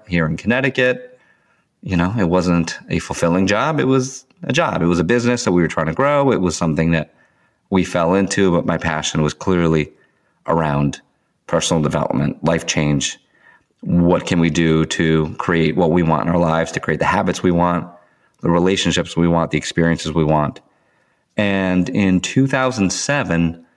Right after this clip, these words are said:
I happened to be, and I think you'll appreciate this,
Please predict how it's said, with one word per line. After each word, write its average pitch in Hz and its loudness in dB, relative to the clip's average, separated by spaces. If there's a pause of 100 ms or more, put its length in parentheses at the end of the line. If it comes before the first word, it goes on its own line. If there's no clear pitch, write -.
(340)
I - -2
happened 107 0
to 107 2
be, 85 2 (540)
and 92 0
I 85 0
think 82 -2
you'll 82 2
appreciate 82 -2
this, 82 -2